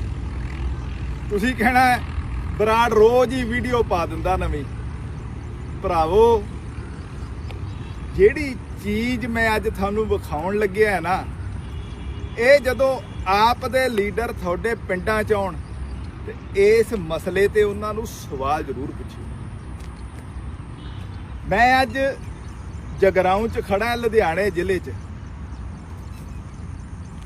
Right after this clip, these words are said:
ਇਸ ਜ਼ਿਲ੍ਹੇ ਦੇ ਸਭ ਤੋਂ ਵੱਧ ਪਿੰਡ ਲੈਂਡ ਪੂਲਿੰਗ ਪਾਲਿਸੀ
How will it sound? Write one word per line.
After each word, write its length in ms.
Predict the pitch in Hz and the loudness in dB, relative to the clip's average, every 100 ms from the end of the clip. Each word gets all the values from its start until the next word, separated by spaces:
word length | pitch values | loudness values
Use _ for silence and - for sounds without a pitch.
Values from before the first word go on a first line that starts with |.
| - | 2
ਇਸ 400 | 214 233 269 262 | 6 8 6 4
ਜ਼ਿਲ੍ਹੇ 480 | 277 156 202 254 269 | -2 4 6 6 4
ਦੇ 180 | 254 269 | 2 0
ਸਭ 340 | - - 247 262 - | 0 -2 -2 -4 -4
ਤੋਂ 180 | 285 | -2
ਵੱਧ 320 | 214 233 262 285 - | 2 2 2 -4 -2
ਪਿੰਡ 220 | 240 233 | -4 0
ਲੈਂਡ 540 | 262 190 156 170 196 214 | -2 0 0 0 0 -4
ਪੂਲਿੰਗ 400 | 208 220 226 226 | -4 0 0 0
ਪਾਲਿਸੀ 500 | 208 180 180 196 | -2 -2 -4 -8